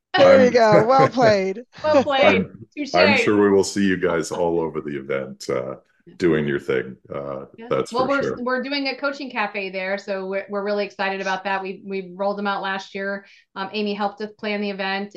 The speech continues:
Speaker 3: and, um, yeah, so we, uh, we're offering the one-on-one coaching again, um, at the Channel Futures, uh,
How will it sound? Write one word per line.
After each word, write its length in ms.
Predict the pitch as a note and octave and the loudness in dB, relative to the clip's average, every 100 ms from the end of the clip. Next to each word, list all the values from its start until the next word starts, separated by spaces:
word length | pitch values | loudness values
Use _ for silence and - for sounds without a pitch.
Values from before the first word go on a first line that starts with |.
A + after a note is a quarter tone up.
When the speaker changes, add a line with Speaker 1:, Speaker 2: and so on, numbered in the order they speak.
| - | -12
Speaker 3:
and, 300 | F#3+ F#3+ F#3+ | -8 -6 -4
um, 260 | F#3+ F#3 | -4 -4
yeah, 300 | G3+ A#3 A3 | -4 -4 -6
so 80 | G3+ | -6
we, 180 | G3+ G3 | -8 -6
uh, 160 | G3 G3 | -6 -4
we're 100 | G3+ | -4
offering 300 | G3 G3 G#3 | -4 -4 -8
the 80 | G3 | -6
one-on-one 420 | G3 G3 F#3+ F#3 | -6 -6 -6 -10
coaching 420 | F#3 G3 G3+ G3+ | -10 -10 -8 -10
again, 460 | G3 G3 G3 G3+ G#3 - _ _ | -8 -6 -6 -6 -8 -10 _ _
um, 240 | G3 F#3+ F#3+ | -8 -6 -6
at 180 | G3 F#3+ | -8 -8
the 80 | |
Channel 260 | F#3+ G3+ G3 | -10 -8 -8
Futures, 380 | G3 G3+ G3 F3+ | -10 -10 -10 -12
uh, 500 | - - F#3+ F#3 | -12 -8 -8 -8